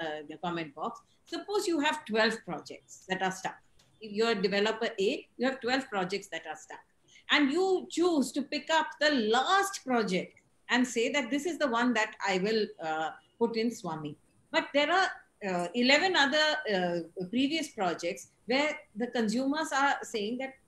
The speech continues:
even we are stuck. It's the same developer, but developer A does not even take it there. And in many cases we have noticed, and this has come as a complaint from the consumers, the developer says, "Why don't you, uh, write off all penalties?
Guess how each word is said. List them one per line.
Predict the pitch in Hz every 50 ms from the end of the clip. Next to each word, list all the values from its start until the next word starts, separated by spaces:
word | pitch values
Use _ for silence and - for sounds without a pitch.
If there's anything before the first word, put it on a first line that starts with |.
| _ _ _
even | - 240 233 311 302 269 - - _ _ _ 160 - - 202
we | 208 240 262
are | 277 269
stuck. | 269 - 240 208 180 - - - _ _ _
It's | 214 220 220 -
the | 233 226
same | 233 240 233 233 233
developer, | 208 226 208 240 254 226 196 - - 165 175 190 - - _ _ -
but | 277 247
developer | 254 240 294 294 311 339 339 - 349
A | 339 - 330 330 269
does | 262 254 254 - 247
not | 254 294 294 330
even | 311 320 359 339 -
take | - 233 233 254 -
it | - - 208 -
there. | 156 160 165 190 196 - - - - -
And | 277 330
in | 339 302
many | 269 285 320 381 403 381
cases | - 359 339 320 330 320 277 -
we | 226 240 240
have | 240 233
noticed, | 226 208 208 208 - 208 185 202
and | 208 202
this | 208 240 233
has | 254 247 -
come | 233 247 262
as | 285 277 277
a | 247
complaint | - 214 202 202 - 233 285 294 277
from | 269 254
the | 220 208
consumers, | - 185 175 175 170 165 156 156 180 226 - - - - - _ -
the | 247
developer | - 240 214 254 262 294 320 320 320 320
says, | 311 - 302 302 320 330 - - _ _ _ _
"Why | 208 226 254 269
don't | 240 294 311 302 302
you, | 311 330 339 349 349 339 - - -
uh, | 233 214 202 196 190 190 185 180 180 - 190 180 214
write | 233 262 262 - 311
off | 320 330 330 320 - - - _ _ _ _ _
all | 208 220 254 262 254
penalties? | - 214 196 190 190 185 185 185 202 214 262 262 -